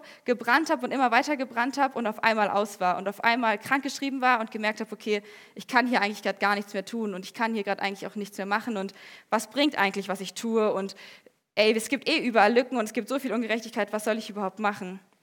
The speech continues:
Oder es, es kann auch sein wie so eine Kerze, die vielleicht im Regal steht und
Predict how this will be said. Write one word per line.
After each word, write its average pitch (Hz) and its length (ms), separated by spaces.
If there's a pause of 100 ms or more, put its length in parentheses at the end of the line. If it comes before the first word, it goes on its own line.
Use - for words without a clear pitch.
(760)
Oder 330 280
es, 330 120
es 277 100
kann 302 200
auch 285 60
sein 277 280
wie 269 60
so 247 100
eine 226 140
Kerze, 202 600 (300)
die 254 80
vielleicht 262 580 (180)
im 240 140
Regal 233 460
steht 285 500
und 233 260